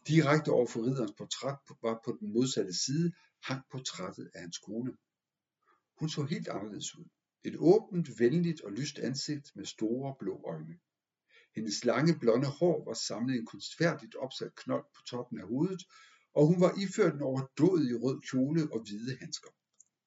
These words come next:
I hendes skød lå der en opslået bog, og man kunne skimte lidt af teksten på siderne. Hun var malet siden i biblioteket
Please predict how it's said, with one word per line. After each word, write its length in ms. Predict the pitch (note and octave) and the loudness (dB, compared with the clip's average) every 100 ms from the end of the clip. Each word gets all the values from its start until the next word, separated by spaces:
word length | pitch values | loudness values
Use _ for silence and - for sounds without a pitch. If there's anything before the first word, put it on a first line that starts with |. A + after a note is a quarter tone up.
| _ _ _ _ _ | _ _ _ _ _
I 60 | C#3+ | -2
hendes 320 | C3+ E3+ A3+ | 2 2 2
skød 280 | - F3+ F#3+ F#3 | 2 4 4 6
lå 160 | E3 | 6
der 140 | D3 A2+ | 6 -2
en 180 | A2+ | -2
opslået 520 | C#3+ D#3 - A#2 G#2 G2+ | -2 -2 0 -2 -2 2
bog, 300 | F3 - - _ _ _ | 2 2 -4 _ _ _
og 80 | B2 | 0
man 140 | C#3+ | 0
kunne 200 | D3 D#3+ - | 0 -2 0
skimte 320 | D3 E3 F3 | 2 0 0
lidt 200 | B2+ B2+ | -2 -4
af 100 | C#3 - | -2 -4
teksten 480 | B2+ - - B2 A#2 | -4 -8 -8 -10 -10
på 80 | A#2 | -8
siderne. 460 | - G2+ F#2 G2 F#2+ _ _ _ _ _ _ _ | -8 -8 -14 -16 -20 _ _ _ _ _ _ _
Hun 80 | C#3+ | 2
var 140 | D#3 C3 | 4 4
malet 420 | A#2+ C#3+ D#3+ D3 | 4 4 2 2
siden 320 | - C3+ F3 | 2 4 2
i 80 | D3+ | 0
biblioteket 720 | G2 F2+ F3 E3 D#3 - B2 | -4 -8 -6 -4 -4 -6 -10